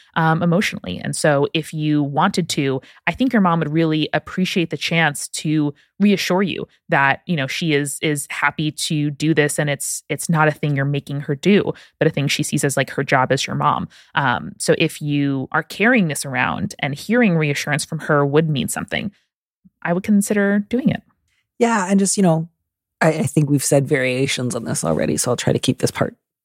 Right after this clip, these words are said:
Speaker 2: relatively short. But, you know, you say, letter writer, uh, "Now me being me is isolating her, which feels unfair." And that's not actually what's happening, because you being you is, is not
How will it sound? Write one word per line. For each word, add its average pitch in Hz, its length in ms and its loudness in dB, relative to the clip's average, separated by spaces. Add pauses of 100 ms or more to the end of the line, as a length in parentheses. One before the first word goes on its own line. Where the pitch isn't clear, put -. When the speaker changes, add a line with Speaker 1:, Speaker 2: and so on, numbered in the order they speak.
(160)
Speaker 2:
relatively 110 480 -2
short. - 340 0
But, - 200 0 (400)
you 127 80 -2
know, 123 40 0
you 120 200 0
say, 135 220 4
letter 107 200 2
writer, 98 480 0
uh, 107 260 -2
"Now 120 220 4
me 120 240 2
being 110 260 -2
me 107 160 -4
is - 140 -4
isolating 110 480 -2
her, 127 160 -2
which - 160 -4
feels 113 260 2
unfair." - 460 -4 (600)
And 151 120 2
that's 202 220 2
not 285 260 0
actually 135 420 0
what's 117 280 -2
happening, - 560 -10
because 139 300 -2
you 180 180 4
being 196 340 2
you 147 300 2
is, 117 440 -4
is 117 260 0
not 113 340 0